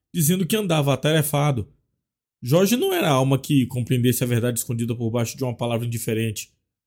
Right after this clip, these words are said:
Vendo Mendonça mergulhado no meio de uma chusma de livros e folhetos,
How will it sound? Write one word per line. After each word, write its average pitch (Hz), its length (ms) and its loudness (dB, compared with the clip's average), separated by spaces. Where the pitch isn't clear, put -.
Vendo 127 240 2
Mendonça 127 380 2
mergulhado 123 520 2
no 123 80 0
meio 123 200 4
de 120 120 -4
uma 123 120 -2
chusma 127 360 -2
de 123 100 -4
livros 120 360 0
e - 40 -16
folhetos, 185 540 2